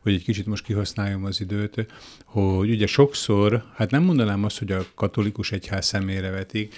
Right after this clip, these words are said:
de magát inkább a új morálnak, tehát amiben ugye ezek a,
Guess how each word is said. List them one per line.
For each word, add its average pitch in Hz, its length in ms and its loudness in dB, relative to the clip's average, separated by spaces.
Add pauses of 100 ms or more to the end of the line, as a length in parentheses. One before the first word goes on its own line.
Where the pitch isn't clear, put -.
(200)
de 101 140 -6
magát 113 400 -6
inkább 101 380 -6
a 98 60 -6
új 120 240 -2
morálnak, 98 760 -2
tehát 92 260 -4
amiben 92 380 -4
ugye 107 220 -4
ezek 113 280 -4
a, 92 160 -2